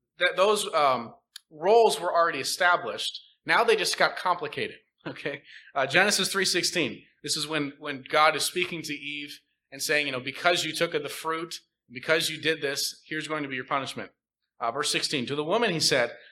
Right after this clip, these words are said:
'I will surely multiply your pain in childbearing. In pain you will bring forth children. Your desire shall be contrary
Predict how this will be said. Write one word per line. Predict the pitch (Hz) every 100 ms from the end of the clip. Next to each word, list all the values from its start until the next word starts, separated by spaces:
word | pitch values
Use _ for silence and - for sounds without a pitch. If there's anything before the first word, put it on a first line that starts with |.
| _
'I | 165
will | 175 170
surely | - 226 240 220 190
multiply | 165 170 196 220 214 202 156
your | 156 147
pain | 139 - 190 165 139
in | 139 143
childbearing. | 131 165 160 147 127 107 92 - _ _ - _ _ -
In | 170
pain | 165 196 226 185 165
you | 165
will | 156
bring | 147 175
forth | 170 165 139
children. | - 208 202 151 117
Your | 139
desire | 139 127 143 165 196
shall | 196 180
be | 156 147
contrary | 139 - - 202 233 - 151 123 117 113